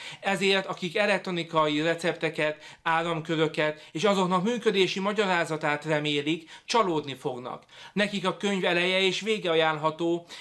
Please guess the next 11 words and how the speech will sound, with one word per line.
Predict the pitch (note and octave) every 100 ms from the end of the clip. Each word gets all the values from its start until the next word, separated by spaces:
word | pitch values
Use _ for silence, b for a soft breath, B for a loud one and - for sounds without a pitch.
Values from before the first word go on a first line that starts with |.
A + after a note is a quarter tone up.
| B
míg | F3+ G3 G#3 G3
a | D#3+
haladóknál | D#3+ F3 F3+ F3+ E3+ F#3 F#3
pont | A#3+ A3+
fordítva | E3+ G3+ F#3 D#3 D#3 D3+
gondolom | D3 C#3+ C#3+ C#3
ezt, | C#3+ D#3+ E3 - B -
a | D#3+
könyv | G#3+ A3+ G#3
gerincét | A3 G#3+ G3+ F3 E3 D#3
adó, | D#3 D3+ E3 E3